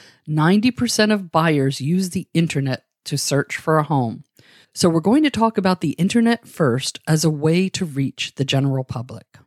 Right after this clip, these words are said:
The most popular websites for home search are Zillow, Realtor dot com, and Trulia. So let's begin online and then expand to a multimedia approach. If you're a realtor and you have joined a local board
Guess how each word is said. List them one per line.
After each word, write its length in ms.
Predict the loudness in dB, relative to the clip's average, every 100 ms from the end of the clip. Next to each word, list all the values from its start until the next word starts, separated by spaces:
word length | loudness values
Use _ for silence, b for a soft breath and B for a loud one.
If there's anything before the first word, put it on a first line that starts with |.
| _ -2
The 80 |
most 300 | 2 2 0
popular 480 | 0 0 2 2 2
websites 640 | 2 2 0 0 0 -2
for 140 | -4 -2
home 240 | 0 0
search 340 | 0 0 -2 -2
are 120 | 0
Zillow, 540 | 0 0 -2 -2 -2 -6 b b 0
Realtor 280 | 2 2
dot 200 | 0 0
com, 340 | -2 -2 -2 -2
and 100 | -4
Trulia. 540 | -2 -2 0 0 -4 -12 b b b
So 160 | -2 2
let's 320 | 2 2 0
begin 420 | -2 0 2 2
online 760 | 2 2 0 0 0 -2 -6 -8 0
and 160 | 2
then 140 | 4 2
expand 720 | -2 -6 0 2 2 0 -6 -10
to 160 | -2
a 100 | 2
multimedia 800 | 2 0 0 -2 0 -2 -2 -4 -6
approach. 680 | -6 -2 -2 -2 -10 -18 -18 _ b b b b b
If 200 | -2 0
you're 240 | 0 2 0
a 40 |
realtor 600 | 2 0 0 -2 -2 -2
and 160 | -2 0
you 120 | 2
have 100 | 0
joined 320 | 0 2 2
a 60 | 0
local 360 | 0 0 0 -2
board 520 | -2 0 2 2